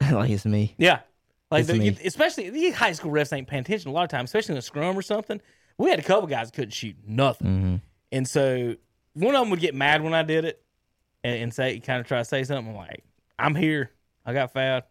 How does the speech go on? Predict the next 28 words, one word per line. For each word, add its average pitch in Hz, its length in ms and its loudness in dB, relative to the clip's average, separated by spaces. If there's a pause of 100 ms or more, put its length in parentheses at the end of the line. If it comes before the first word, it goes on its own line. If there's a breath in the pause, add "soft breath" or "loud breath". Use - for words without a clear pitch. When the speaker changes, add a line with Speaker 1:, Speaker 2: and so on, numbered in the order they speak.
Speaker 2:
I 127 80 -6
beat 131 240 -4
you - 40 -12
to 131 40 -6
the 127 40 -4
line." 135 380 -4 (120)
<laughs> - 160 0 (1080 loud breath)
But, 214 320 2
like, 160 240 0 (340 soft breath)
I, 147 160 -2
I, 160 60 2 (480)
I, 151 120 0
I 175 60 0
stole 175 320 -2
free 160 180 -4
throws 117 260 -6
from 117 120 -14
people 113 260 -6
quite, 123 260 -4
quite 139 300 -4
a 151 60 4
bit. - 1500 -4
<laughs> - 0 - (580 soft breath)
You've 226 80 -2
been, 254 200 0
I 202 60 4
was 208 260 0
caught. 170 560 0